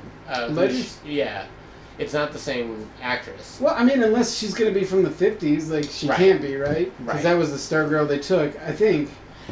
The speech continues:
Speaker 1: So
Speaker 2: I
Speaker 1: it,
Speaker 2: remember that
Speaker 1: it could
Speaker 2: episode.
Speaker 1: just be a different Stargirl who just got the scepter.
Speaker 2: Yeah.
Speaker 1: Which is
Speaker 2: I mean, the
Speaker 1: really
Speaker 2: scepter travels.
Speaker 1: Right. Yeah, that, I mean, that's really, it's like a different Mister Fate. Or Mister Fate. Doctor Fate.
Speaker 2: Doctor, yeah.
Speaker 1: Mister Fate. I don't
Speaker 2: Uh,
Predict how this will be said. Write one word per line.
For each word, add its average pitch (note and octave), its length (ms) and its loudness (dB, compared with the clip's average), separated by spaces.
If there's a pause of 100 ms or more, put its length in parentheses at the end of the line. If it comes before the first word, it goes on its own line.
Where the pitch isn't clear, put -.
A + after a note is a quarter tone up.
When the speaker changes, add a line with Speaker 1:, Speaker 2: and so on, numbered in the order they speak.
Speaker 1:
So F3 140 4
Speaker 2:
I D#3+ 140 4
Speaker 1:
it, - 40 2
Speaker 2:
remember D#3 220 4
that C#3 100 4
Speaker 1:
it - 140 2
could F#3 100 0
Speaker 2:
episode. C3 140 0
Speaker 1:
just - 120 -8
be B2 120 -2
a - 40 -2
different A2+ 280 -6
Stargirl A2+ 540 -2
who A2+ 200 -8
just G#2+ 180 -16
got G#2 220 -10
the - 60 -18
scepter. G#2 560 -10 (180)
Speaker 2:
Yeah. D3 220 -2 (240)
Speaker 1:
Which A2+ 220 -8
is G2+ 280 -14
Speaker 2:
I F#3 40 0
mean, G#3 60 2
the A#3 60 2
Speaker 1:
really A3 100 2
Speaker 2:
scepter G#3+ 320 2
travels. C#3+ 640 -6 (160)
Speaker 1:
Right. - 160 -4 (260)
Yeah, A#2 240 0
that, C3+ 260 2
I C#3+ 60 -6
mean, B2+ 140 -6
that's A#2+ 200 -8
really, A2 300 -4
it's - 180 -12
like C3 240 -4 (480)
a C#3 80 -6
different A#2+ 360 -4
Mister A2 260 -8
Fate. G#2+ 280 -10 (340)
Or A2 140 -4
Mister G2 300 -14
Fate. G2+ 340 -14
Doctor A#2 320 -4
Fate. - 80 -12
Speaker 2:
Doctor, D3 420 -2
yeah. D3+ 220 -2 (240)
Speaker 1:
Mister D#3+ 320 -2
Fate. - 180 -10 (240)
I F#3+ 160 8
don't G3+ 300 6
Speaker 2:
Uh, D#3 100 0